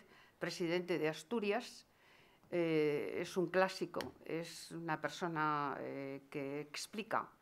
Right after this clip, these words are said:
las razones de la izquierda como casi nadie, es decir, con una profundidad intelectual muy, muy importante y política,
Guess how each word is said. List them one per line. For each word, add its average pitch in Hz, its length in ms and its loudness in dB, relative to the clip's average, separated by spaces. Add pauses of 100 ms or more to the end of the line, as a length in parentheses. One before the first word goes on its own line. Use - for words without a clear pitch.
(280)
las 151 160 2
razones 175 460 -4
de 156 80 -2
la 147 80 -2
izquierda 147 640 0
como 143 280 -6
casi 160 320 -4
nadie, 156 500 -2
es 156 80 -12
decir, 151 400 -6
con 151 200 -4
una 160 260 0 (360)
profundidad 156 760 4 (100)
intelectual 156 800 2
muy, 180 320 4
muy 160 180 0
importante 147 640 -4
y 190 120 -4
política, 170 720 -4